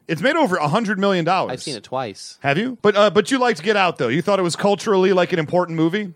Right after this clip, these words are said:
Speaker 2: Oh, and it's also just a good movie,
Speaker 1: Yeah.
Speaker 2: even if it wasn't culturally. Uh, it's
Speaker 1: It's
Speaker 2: just,
Speaker 1: supposed to be a good
Speaker 2: it's a
Speaker 1: horror
Speaker 2: great
Speaker 1: movie with a
Speaker 2: thrill-,
Speaker 1: great message.
Speaker 2: thriller slash horror movie.
Speaker 1: Yeah. Dig
Speaker 2: I guess
Speaker 1: it.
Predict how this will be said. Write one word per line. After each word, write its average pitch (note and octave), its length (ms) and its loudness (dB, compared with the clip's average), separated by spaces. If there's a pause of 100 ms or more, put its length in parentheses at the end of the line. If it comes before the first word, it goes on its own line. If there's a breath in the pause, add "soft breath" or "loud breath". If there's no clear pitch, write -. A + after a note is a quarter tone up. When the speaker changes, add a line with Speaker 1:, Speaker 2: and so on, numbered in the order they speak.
(100)
Speaker 2:
Oh, D3 160 0
and D3 160 -4
it's D#3+ 160 -8
also G#3 200 -2
just B2+ 200 -10
a - 20 -20
good G2+ 160 -6
movie, F#2+ 400 -10
Speaker 1:
Yeah. - 80 2
Speaker 2:
even B2+ 140 2
if A2+ 60 -8
it - 40 -6
wasn't A2 220 0
culturally. F2+ 560 -6 (180)
Uh, - 40 -12
it's - 100 -14
Speaker 1:
It's - 100 -12
Speaker 2:
just, - 120 -2
Speaker 1:
supposed D4 180 4
to D#4 60 -2
be C4 40 0
a A3 40 0
good F3+ 100 -4
Speaker 2:
it's G#3+ 80 0
a - 20 0
Speaker 1:
horror A#3 140 0
Speaker 2:
great G#3 100 -2
Speaker 1:
movie G3+ 240 0
with F#3 80 0
a B2+ 40 0
Speaker 2:
thrill-, B2 80 -2
Speaker 1:
great E3+ 180 0
message. C#3 140 0
Speaker 2:
thriller C3 200 2
slash A2+ 600 -4 (160)
horror G#2+ 360 2
movie. E2+ 380 -8
Speaker 1:
Yeah. A3 240 0 (680)
Dig B2 120 0
Speaker 2:
I - 20 0
guess C3 240 0
Speaker 1:
it. - 40 -20